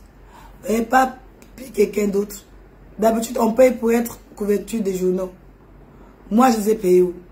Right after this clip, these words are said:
Moi, je vous ai, mais moi, je sors, je vois ma tête dans tous les newspapers. Mais pourquoi vous faites des choses comme ça ?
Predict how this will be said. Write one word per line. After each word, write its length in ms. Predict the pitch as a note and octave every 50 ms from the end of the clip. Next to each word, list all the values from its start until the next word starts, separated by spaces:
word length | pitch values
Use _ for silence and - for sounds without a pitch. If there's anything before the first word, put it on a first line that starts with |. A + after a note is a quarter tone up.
| - - - - - - - - - - - - - - - -
Moi, 360 | F3+ F#3+ G#3 A3+ A#3 A#3+ A#3+
je 120 | A3+ G3 G3
vous 140 | F3+ F3+
ai, 40 | F#3
mais 140 | F#3 G3 G3
moi, 280 | G#3 A3+ A#3 C4 C4+ B3
je 120 | A3+ G#3+
sors, 380 | G#3 - B3 B3 A#3+ A#3 - - - - - - - _ - - - - _ - - - - _
je 160 | - F3+ A3+
vois 220 | G#3+ F#3+ B3+ C#4 B3
ma 180 | A#3+ A3+ G#3+
tête 280 | G#3+ - C4+ A#3+ G#3+ F#3
dans 180 | G3 G3+ G3+
tous 800 | G3+ - - C4+ C#4+ C#4+ C#4 C#4 C4+ C4+ C4+ C4+ C4 C4 C4 C4
les 160 | B3 A#3+ G#3+ G3+
newspapers. 680 | G#3 G#3+ A3 G#3+ - - G#3 F#3+ F#3 - F3+ E3 E3 - - - - - - - - - - - - - - - - - - - - - - _ - - - - - - - - - - - - - - - -
Mais 240 | G#3 G#3 G#3 G#3+ A3 -
pourquoi 220 | - B3+ - - C#4+
vous 80 | B3+
faites 120 | - - G3+
des 80 | G3+
choses 180 | F#3 G3 G3+ -
comme 160 | - F#3 F#3
ça ? 200 | F3+ F#3+ F#3 F3